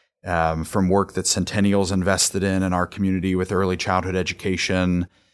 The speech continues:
and building into families and helping men lead and love their families well. Tim, you've been a great connector. You just referenced it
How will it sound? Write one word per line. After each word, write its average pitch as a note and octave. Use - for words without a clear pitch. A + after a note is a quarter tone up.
and E2+
building G2+
into G2
families F#2
and E2+
helping F2+
men G2
lead G2
and F#2+
love F#2
their F2+
families F2+
well. F#2
Tim, G2
you've F#2
been G2
a F2
great G2
connector. F#2+
You F#2+
just E2+
referenced F2+
it G2+